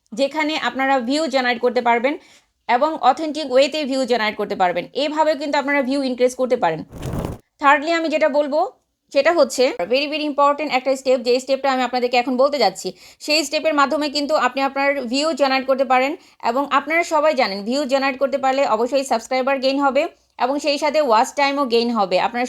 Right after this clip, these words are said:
সবাই জানেন, এভাবে আপনারা আপনাদের YouTube চ্যানেলের ক্রাইটেরিয়া ফিল আপ করে আপনাদের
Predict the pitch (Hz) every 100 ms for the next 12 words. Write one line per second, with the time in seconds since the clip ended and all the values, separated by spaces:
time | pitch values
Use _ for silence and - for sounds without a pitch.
0 | 262 262 269 269 240 240 269 254 247 254
1 | 247 247 254 285 - - _ _ 277 302
2 | 320 277 294 285 220 202 254 262 285 302
3 | 294 277 269 240 214 254 254